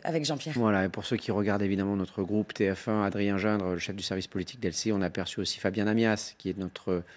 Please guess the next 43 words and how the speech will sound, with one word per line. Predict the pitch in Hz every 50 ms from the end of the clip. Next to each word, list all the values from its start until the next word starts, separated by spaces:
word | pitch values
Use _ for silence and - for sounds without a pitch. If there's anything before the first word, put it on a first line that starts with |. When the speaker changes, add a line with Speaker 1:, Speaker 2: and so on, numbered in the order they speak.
| - - - - - -
Speaker 2:
notre | 110 - - 147
chef, | - - 151 127 - -
on | 123
va | 110 104
dire | 107 104 -
ça | - 117 107
comme | - 110 104
ça, | 95 - 113 107 104
et |
qui | 104 - 107
est | 95
sur | - - 98
place | - - 107 104 - -
évidemment | 90 98 92 92 98 104
comme | - - 95 92
la | 87
totalité | - - - 95 95 92 - 98
des | 98 92
responsables, | 85 95 - - - 95 - - 110 101 98 92 87 - - - - - - - - - -
euh, | 98 98 101 -
de, | - 110 101 95 92 98 - - 95
de | 92 101
la | 101 107 107
chaîne. | - - - 123 120 113 113 113 110
Euh, | 101 98 98 - - 110 98 95 92 95 - -
il | 120 101
y | 104 113
a | 113 107 - -
beaucoup, | 123 104 123 123 - - 131 131 131
beaucoup | 113 104 123 123 - 131
de | 120 113
monde, | 113 117 120 113 104
euh, | 98 95 92 92 95 -
aujourd'hui | - 104 90 101 98 101 104 117 110
dans | 104 92
ces, | - - 98 95 92 87 - - - - - - - - -
euh, | 101
pour | 90 - 98 107
assister | 107 - 104 - - - 110
à, | 98 92 90
à | 92 87 - 101
ces | - - - 98 101
obsèques. | 110 95 - - 135 123 123 120 - 113